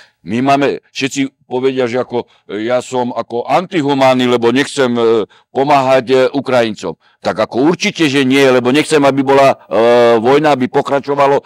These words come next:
zabíjanie, e, Slovanov a peniaze, hej, na,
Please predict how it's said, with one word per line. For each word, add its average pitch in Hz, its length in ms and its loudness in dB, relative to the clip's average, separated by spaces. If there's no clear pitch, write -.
zabíjanie, 139 720 0
e, 127 640 -2
Slovanov 143 640 0
a 107 80 -4
peniaze, 131 880 0
hej, 139 240 2
na, 127 320 2